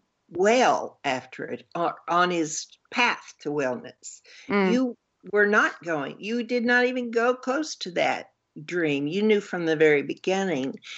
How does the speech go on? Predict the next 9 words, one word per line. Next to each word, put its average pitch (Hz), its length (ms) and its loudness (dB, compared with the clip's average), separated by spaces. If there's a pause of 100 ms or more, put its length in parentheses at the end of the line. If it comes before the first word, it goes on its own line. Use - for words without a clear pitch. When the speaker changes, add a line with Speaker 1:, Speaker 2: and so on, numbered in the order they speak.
(200)
Speaker 1:
it 190 180 2
was 147 380 2 (160)
a, 135 500 0 (480)
um, 127 380 -2 (500)
brief 151 800 2 (420)
time 190 360 -4
with 117 160 -6
him, 120 300 -10 (800)
correct? - 480 0